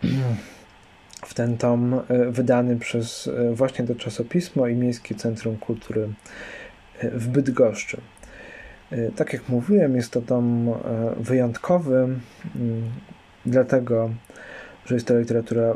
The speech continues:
białoruska współczesna. Niewiele o niej wiemy, niestety niewiele, e, mamy okazję jej czytać, o ile literatura ukraińska była w ostatnich latach stosunkowo popularna w Polsce.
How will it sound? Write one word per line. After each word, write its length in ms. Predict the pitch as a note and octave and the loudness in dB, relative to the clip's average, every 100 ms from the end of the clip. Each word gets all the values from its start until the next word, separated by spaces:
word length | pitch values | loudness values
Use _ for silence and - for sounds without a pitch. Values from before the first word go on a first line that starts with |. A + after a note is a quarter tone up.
| - | 0
białoruska 500 | A#2+ A#2 A2+ - A2+ | 2 2 2 -2 -2
współczesna. 600 | - - A#2+ E3 - B2 | -2 -6 -2 -2 0 2
Niewiele 420 | B2+ B2 D3+ D3+ | 2 4 4 4
o 60 | C3+ | 4
niej 220 | C3+ B2+ | 2 2
wiemy, 320 | B2+ B2+ B2+ | 2 2 2
niestety 420 | A#2+ A#2 A#2 - | 0 -2 -6 0
niewiele, 500 | A#2+ A#2+ B2+ B2+ A#2+ A#2+ A#2 - - - - - - | 2 4 4 4 4 2 -6 -16 -18 -16 -16 -16 -6
e, 140 | A#2+ A#2+ | 0 4
mamy 280 | B2+ B2+ A#2+ | 4 4 2
okazję 440 | A#2 B2 A#2 A#2 | 2 0 2 2
jej 140 | A2+ | 0
czytać, 480 | A2+ - - C#3 B2+ | 0 -2 2 0 0
o 100 | - | 0
ile 220 | A#2 A#2 | 2 2
literatura 480 | A#2 A2+ A2+ - A#2 | 0 0 -2 0 0
ukraińska 580 | A2+ - A#2+ D3 - C3+ | 0 2 2 0 2 2
była 240 | B2 A#2 | 4 2
w 60 | A2 | 0
ostatnich 480 | A2+ - G#2+ A2+ - | -2 -6 -6 -6 -6
latach 240 | G#2+ A2 | -6 -6
stosunkowo 560 | G#2+ - A2+ G#2+ A2 A2 | -8 -10 -8 -6 -6 -6
popularna 640 | G#2+ G#2 A#2 C3+ F3 C#3 | -6 -4 2 2 4 0
w 60 | A#2+ | -2
Polsce. 520 | - A#2 A2+ - A#2 | -2 -2 -4 -6 -6